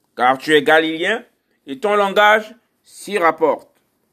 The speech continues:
Mais il se mit en se, il se mit à se maudire et à jurer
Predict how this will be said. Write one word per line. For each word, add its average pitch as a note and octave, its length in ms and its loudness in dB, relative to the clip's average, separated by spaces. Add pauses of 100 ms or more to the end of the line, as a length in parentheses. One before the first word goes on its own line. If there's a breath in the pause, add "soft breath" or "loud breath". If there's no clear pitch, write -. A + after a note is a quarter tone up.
(800)
Mais F3 720 2
il F3 140 -10
se F#3 260 -6
mit G#3 300 -2
en E3 640 -2
se, D3+ 920 -6 (440)
il F3+ 120 -18
se F#3+ 180 -8
mit G3+ 320 -2
à F3 120 2
se F3 140 -8
maudire G#3 640 -2 (420)
et F3+ 180 0
à G3 140 4
jurer G3 640 -4